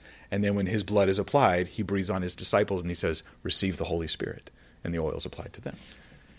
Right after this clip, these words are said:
And I'm just like, "Ooh," <laughs> you know? <laughs> Like, that's cool. I, there's more scripture I could give you there, but I, as, as usual, I just have too many notes. Um,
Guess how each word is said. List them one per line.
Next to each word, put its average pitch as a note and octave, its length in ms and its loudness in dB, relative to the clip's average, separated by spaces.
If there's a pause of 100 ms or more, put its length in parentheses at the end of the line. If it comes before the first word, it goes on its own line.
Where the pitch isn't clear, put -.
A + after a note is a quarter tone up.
(300)
And G2+ 100 -6
I'm E2 60 -4
just - 160 -8
like, - 120 -16 (500)
"Ooh," G2+ 480 -4
<laughs> - 20 2
you C3+ 100 6
know? - 140 8 (920)
<laughs> - 20 2
Like, B2+ 140 10
that's C#3+ 240 12
cool. C4 300 12
I, C#3 180 12 (300)
there's D#3+ 220 12
more G3+ 140 12
scripture F3+ 280 12
I D#3 60 12
could C3+ 120 4
give D#3 140 12
you C#3+ 80 12
there, B2 180 12
but A2+ 120 10
I, A2 240 12
as, A#2 200 10
as A#2 200 6
usual, A2+ 240 6
I G2 80 10
just G2+ 160 2
have A2+ 120 6
too A#2+ 100 6
many G#2+ 120 4
notes. A2+ 300 4 (420)
Um, C3 400 10